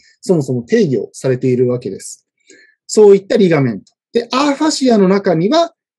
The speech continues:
スーパフィシャルファシア、いわゆる皮下組織系、ディープファシア。ディープファシアの中には、いわゆる筋外膜系のエピミゼールファシアだったり、腱鞘だったり、まあ、アキレス腱周囲の柔らかいとこですよね。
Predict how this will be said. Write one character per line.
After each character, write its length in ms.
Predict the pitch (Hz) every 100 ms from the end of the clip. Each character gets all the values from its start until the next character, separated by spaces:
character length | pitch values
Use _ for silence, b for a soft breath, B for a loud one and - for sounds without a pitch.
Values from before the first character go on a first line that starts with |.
| -
ス 180 | -
ー 140 | 170 151
パ 140 | 151
フ 0 |
ィ 20 | 139
シ 180 | -
ャ 80 | 214
ル 120 | 247
フ 60 | -
ァ 120 | 147
シ 160 | 131 113
ア、 40 |
い 40 | 120
わ 80 |
ゆ 60 | 120
る 40 |
皮 40 | -
下 120 | 147
組 160 | 139 135
織 320 | - - -
系、 320 | 110 101 - _ _ _
デ 140 | 160
ィ 160 | 170 160
ー 20 |
プ 100 | 160
フ 80 | 131
ァ 80 | 151
シ 200 | - 107
ア。 80 | - _ _ _ 196
デ 140 | 214
ィ 40 |
ー 40 | 233
プ 60 | 247
フ 40 |
ァ 60 | 254
シ 120 | 233
ア 40 |
の 60 | 196
中 240 | 180 175
に 120 | 185
は、 80 | 269
い 40 | 185
わ 60 |
ゆ 60 | 123
る 60 |
筋 260 | - 175 170
外 220 | 160 160
膜 260 | 151 143 -
系 180 | 165 190
の 80 |
エ 120 | 180 131
ピ 100 | 151
ミ 160 | 147
ゼ 140 | 127 131
ー 100 | 131
ル 80 |
フ 60 | 131
ァ 100 | 131
シ 220 | - 110
ア 40 | 104
だ 100 | 101
っ 80 | -
た 100 | 151
り、 240 | 233 302 B B B _
腱 260 | - 175 170
鞘 300 | - 156 147
だ 100 | 147
っ 120 | -
た 80 | 95
り、 180 | 92 _ _ _ -
ま 100 | 175
あ、 20 |
ア 60 | 156
キ 100 | 180
レ 100 | 185
ス 100 | -
腱 200 | 185 175
周 240 | - 190 143
囲 80 |
の 100 | 113
柔 140 | 113 135
ら 140 | 175
か 580 | 180 202 202 196 196 196
い 160 | 196 190
と 100 | 196
こ 80 | 143
で 80 |
す 100 | -
よ 80 | 85
ね。 200 | 131 151